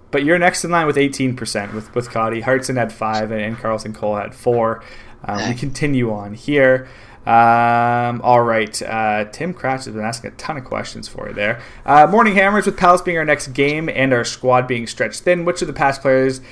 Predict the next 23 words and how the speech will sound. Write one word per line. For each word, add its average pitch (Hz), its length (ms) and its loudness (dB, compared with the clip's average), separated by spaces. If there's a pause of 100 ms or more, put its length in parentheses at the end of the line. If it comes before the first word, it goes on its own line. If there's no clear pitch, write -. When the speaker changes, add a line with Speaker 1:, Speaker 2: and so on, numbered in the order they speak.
(180)
Speaker 1:
that 117 100 -4
moved 170 240 -2
to - 80 -4
Palace 120 380 0
would 127 200 -4
you 123 100 -2
take 120 300 -8
back? 131 240 0
This 135 140 -8
is 127 140 -8
from 120 260 -2
at 139 260 -2
irons 131 400 -2
underscore 123 520 -6
polls. 170 540 2 (300)
Kouyaté 175 720 2
or 139 220 0
Tompkins? - 920 -6 (800)
Speaker 2:
Tompkins, 98 580 0
hundred 104 260 0
percent. 101 460 0
I 101 160 8
was 98 260 0